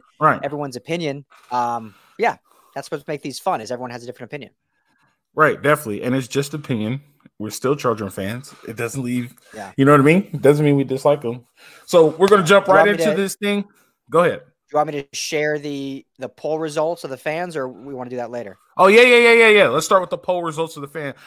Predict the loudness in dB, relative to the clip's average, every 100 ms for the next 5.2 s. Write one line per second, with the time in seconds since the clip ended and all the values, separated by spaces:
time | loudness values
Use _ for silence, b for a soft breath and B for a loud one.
0 | 2 2 4 2 0 -2 -4 -6 -2 -2
1 | -2 -4 -4 -4 -4 -6 -4 -4 -4 -6
2 | -10 -10 -12 -12 -12 -8 -4 -4 -4 -8
3 | -10 -14 -14 -12 -12 -14 -16 -10 -10 -10
4 | -4 -2 4 4 4 0 -4 -2 -2 -2
5 | -6 -20